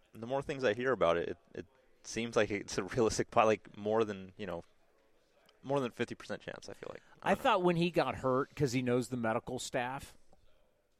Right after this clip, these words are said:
Speaker 1: Mm-hmm.
Speaker 2: like, you know what you know, and, and there's n-, there's not gonna be, 'cause wherever he, wherever, if he signs this five hundred million dollar contract or whatever it is,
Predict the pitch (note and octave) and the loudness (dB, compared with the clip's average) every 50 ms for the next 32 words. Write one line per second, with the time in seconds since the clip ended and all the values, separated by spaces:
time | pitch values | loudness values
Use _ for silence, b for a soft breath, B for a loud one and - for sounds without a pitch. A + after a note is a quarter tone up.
0 | _ _ - F#2+ F2 D#2+ B2+ C3+ B2 G#2 A2+ C#3 C#3+ C#3 C3 C3 C3+ C#3 C#3 C3+ | _ _ -18 -16 -12 -4 -2 -2 -2 0 -4 -6 -4 0 2 2 4 4 2 0
1 | - - C#3+ C3+ C3+ B2+ B2 B2 C#3+ C3+ C3+ C3+ - D3+ D3+ C#3 C#3 C#3 A#2+ A2 | -2 -6 -4 0 0 0 0 0 -4 -6 -6 -8 -8 -6 -4 -2 -2 -2 -4 -6
2 | C3 C3+ - - - b b b b b b - B2+ D3+ E3+ G3+ A#3+ B3 A#3 A#3+ | -8 -12 -14 -18 -20 b b b b b b 0 4 4 6 6 4 2 0 -2
3 | A3+ G3+ F#3+ - - F3 D#3+ D3 B2 B2+ C3+ C3 B2+ B2 A2+ - C#3 A#2+ A2+ A2 | -4 -4 -2 0 0 2 2 2 0 0 0 2 0 0 -2 -2 -2 -2 -2 -2
4 | G2+ - - - _ _ _ _ _ - A#2+ C#3 D3 C#3 - - E3 F#3 F#3+ C4+ | -6 -8 -10 -12 _ _ _ _ _ -4 -2 -2 0 -2 -2 -4 -6 -4 -4 -4
5 | C#4 A#3+ G3+ G3 G3+ F#3 F3 E3 E3 - - C3 C#3+ C#3+ D3+ F3 G3 B3 B3 F3 | -4 -4 -2 -2 -2 0 0 -2 -4 -4 -4 -2 -2 0 -2 -2 -2 -2 -2 -2
6 | D3+ C#3+ - G3+ B3+ C#4 - - - G3+ E3 D#3+ D#3+ D#3+ D#3+ D#3 C3+ B2 C#3 C#3 | -4 -4 -2 -2 -2 -2 -2 -2 -2 -2 -2 0 -2 -2 -2 -4 -4 -6 -6 -6
7 | - - - - C#3 B2+ A#2+ A#2+ C3 C3 G#2+ B2+ B2+ A#2+ A#2 A2+ A2 A#2 A2+ A2+ | -6 -8 -6 -4 -2 0 0 0 0 -2 -2 -4 -4 -4 -4 -4 -4 -4 -4 -4
8 | A2 G#2+ G#2 G#2+ G2+ G#2 G2 - - A2+ G#2 G2+ G2 - - G#2+ G2+ F#2+ - G#2 | -4 -4 -4 -4 -4 -4 -6 -6 -8 -8 -8 -8 -8 -8 -6 -6 -6 -6 -8 -8
9 | F#2+ G2 F#2+ F#2+ F#2 F2 F2+ F#2 F2+ E2+ F2 E2+ E2 E2 - - | -8 -6 -6 -6 -6 -6 -8 -10 -10 -8 -10 -10 -12 -12 -14 -16